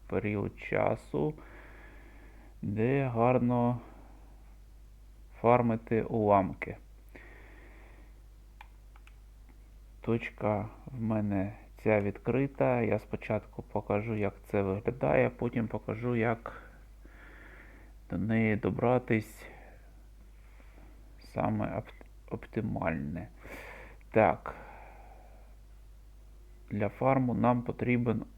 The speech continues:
ось той здоровий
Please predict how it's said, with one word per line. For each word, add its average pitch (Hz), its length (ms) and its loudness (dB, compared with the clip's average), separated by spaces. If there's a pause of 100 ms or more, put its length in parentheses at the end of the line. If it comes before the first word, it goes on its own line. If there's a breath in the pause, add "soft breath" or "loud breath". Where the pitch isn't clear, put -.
(100)
ось 127 420 -2 (100)
той 120 400 2 (2750 loud breath)
здоровий 113 760 0